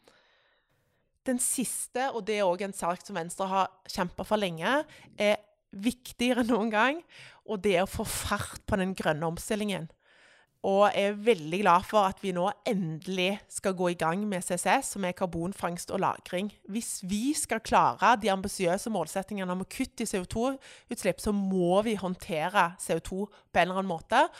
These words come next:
og i Norge kan vi utvikle teknologi til å håndtere det. Det er kjempeviktig. Men vi må også henge med på de andre tingene.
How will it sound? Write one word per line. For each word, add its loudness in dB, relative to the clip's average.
og 2
i 4
Norge 0
kan -4
vi -2
utvikle -6
teknologi -10
til -2
å -2
håndtere -4
det. -2
Det 0
er 0
kjempeviktig. -10
Men 0
vi 4
må 2
også 4
henge -2
med 0
på 0
de 2
andre -2
tingene. -6